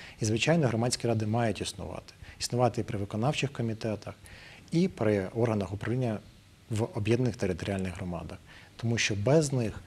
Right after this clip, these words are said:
не може бути достатньо дієвого контролю. Тому що це є перша та площадка, де може відбуватися дискусія, де може відбуватися пошук компромісу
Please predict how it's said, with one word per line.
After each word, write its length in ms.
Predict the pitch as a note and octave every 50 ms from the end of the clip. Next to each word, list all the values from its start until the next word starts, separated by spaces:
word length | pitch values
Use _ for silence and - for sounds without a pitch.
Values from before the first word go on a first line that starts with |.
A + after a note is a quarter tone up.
| - - - - - -
не 80 | A#2
може 240 | A#2+ C3 C3+ A2+ A2
бути 220 | G2+ G2+ G#2 - G2+
достатньо 460 | G2 G2 - - A#2 G#2+ - A2 G2
дієвого 340 | F#2+ G2+ G#2+ G#2 G2 F#2+ F2+
контролю. 440 | - G#2 F#2+ F#2+ - - D#2 D#2+ D#2+ -
Тому 220 | - A2+ A#2+ A#2+
що 140 | - - -
це 140 | - - B2+
є 60 | A#2
перша 360 | - - D#3 D3+ - - A2+
та 160 | - - A#2+
площадка, 640 | G#2+ - G#2 G2+ - - C3+ D#3 D#3+ - - A#2+ - - - - - - -
де 60 | A#2
може 220 | A#2+ B2 B2+ A2+ A#2
відбуватися 580 | A2+ G#2 A2 G#2+ A#2 A#2+ A2+ A2 - - -
дискусія, 680 | G2 A2 G#2 - - - B2 A2+ G#2+ - - - - - - - - - - - -
де 60 | A2
може 200 | A2+ A#2+ A2 A2
відбуватися 560 | G#2+ A2 G#2+ G2+ G#2 A2+ B2 - A2 - A2+
пошук 360 | G2+ - - - - - A2 -
компромісу 680 | - G#2 G2+ - - A2 A2+ A#2 A2 F#2+ - - -